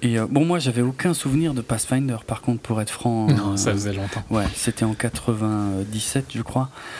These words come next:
Speaker 1: Et, euh, il a quand même émis pendant un an, hein. Euh, j'ai fait une
Speaker 2: Ouais.
Speaker 1: recherche rapide.
Speaker 2: C'était Pathfinder et Sojourner. Les deux, euh, ils étaient partis ensemble.
Speaker 1: Ah, pff, je m'en souviens pas, franchement.
Speaker 2: C'est le petit, euh, le petit qui,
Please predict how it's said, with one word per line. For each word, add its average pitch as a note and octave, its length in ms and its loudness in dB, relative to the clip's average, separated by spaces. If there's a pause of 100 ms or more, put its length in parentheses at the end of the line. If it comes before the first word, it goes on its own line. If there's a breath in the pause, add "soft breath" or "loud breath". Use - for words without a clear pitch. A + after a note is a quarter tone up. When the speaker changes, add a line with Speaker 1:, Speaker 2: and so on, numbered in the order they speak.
(520 loud breath)
Speaker 1:
Et, A2+ 220 2
euh, G#2 500 2
il B3+ 140 2
a A#3+ 40 2
quand D#3 140 2
même F3 220 2
émis F3 200 2
pendant C#3 380 2
un G3 180 2
an, A3+ 140 2 (160)
hein. D#3 60 -6 (520)
Euh, A#2+ 380 0
j'ai A2+ 140 -2
fait B2+ 280 0
une A#2+ 120 2
Speaker 2:
Ouais. C3 80 6
Speaker 1:
recherche C3 360 -2
rapide. C#3 380 0 (840 loud breath)
Speaker 2:
C'était - 240 2
Pathfinder B2+ 720 2
et B2 80 0
Sojourner. A#2 600 0 (920 loud breath)
Les A#2+ 140 2
deux, G#2+ 140 0
euh, G#2+ 160 0 (360)
ils A#2 180 0
étaient A2 180 -2
partis - 280 -4
ensemble. A2 360 -4 (180)
Speaker 1:
Ah, C3 200 4
pff, - 200 -8 (180)
je - 160 -6
m'en F#2 60 -6
souviens F2+ 300 -6
pas, - 220 -12 (120)
franchement. G#2+ 500 -2
Speaker 2:
C'est G#2 140 4
le A#2+ 100 4
petit, - 340 4
euh, G#2 880 0
le G#2+ 80 -2
petit - 260 2
qui, - 160 0